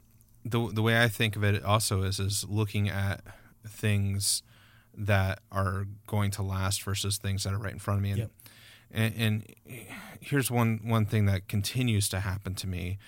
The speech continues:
Speaker 1: and this is where I see sacrifice in my life, and everyone may laugh at me for this,
Speaker 2: <laughs>
Speaker 1: um, because it is very petty and very materialistic and very dumb. Um, but, uh, I,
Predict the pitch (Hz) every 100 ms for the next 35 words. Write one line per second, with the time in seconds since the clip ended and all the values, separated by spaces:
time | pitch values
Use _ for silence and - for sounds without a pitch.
0 | - - - 98 101 98 95 98 104 95
1 | 95 98 - _ _ 98 101 - 101 -
2 | 98 - 101 - 98 - 98 113 95 110
3 | - 101 110 107 110 107 101 104 120 127
4 | 101 98 98 135 98 107 110 - - 170
5 | 117 - - 120 120 110 110 120 107 110
6 | 107 101 101 107 98 107 147 123 101 107
7 | 104 104 117 - 98 101 98 110 123 117
8 | 104 101 101 - - - - 123 - 120
9 | 110 104 101 - 107 101 104 107 104 110
10 | 113 107 104 104 104 - - 117 98 95
11 | 104 - - - - - 113 110 107 110
12 | 131 113 98 - - - _ _ _ _
13 | - - 107 110 104 - _ _ _ -
14 | 135